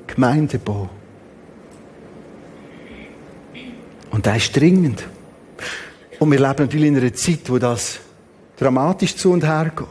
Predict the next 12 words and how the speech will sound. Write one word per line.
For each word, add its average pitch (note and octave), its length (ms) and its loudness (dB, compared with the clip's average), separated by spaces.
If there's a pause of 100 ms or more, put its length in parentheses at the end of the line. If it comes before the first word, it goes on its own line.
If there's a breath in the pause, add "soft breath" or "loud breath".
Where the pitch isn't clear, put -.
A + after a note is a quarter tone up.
(200)
Wir G#2+ 80 -8
gehen B2 260 0
davon C#3+ 360 2
aus, - 200 -2 (720)
dass - 140 -12
wir A2 80 -4
zwischen A2+ 320 0
dem A2 40 4
Jahr A2 240 4
zweitausendzwanzig A#2+ 1160 0 (440 loud breath)
und A#2+ 120 -2
zweitausenddreißig C3 1120 -2